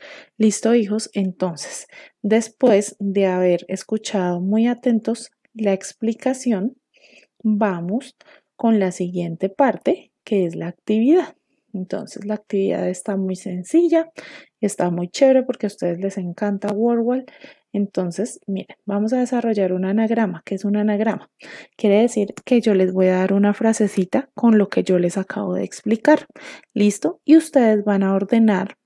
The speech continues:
las letras o las palabras para encontrar una frase. ¿Listo? No se debe repetir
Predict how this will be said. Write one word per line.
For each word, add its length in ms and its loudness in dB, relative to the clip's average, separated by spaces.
las 280 0
letras 480 2
o 40 0
las 220 0
palabras 580 4
para 220 4
encontrar 720 -4
una 280 -2
frase. 440 -2
¿Listo? 380 -2
No 260 4
se 100 0
debe 220 4
repetir 680 0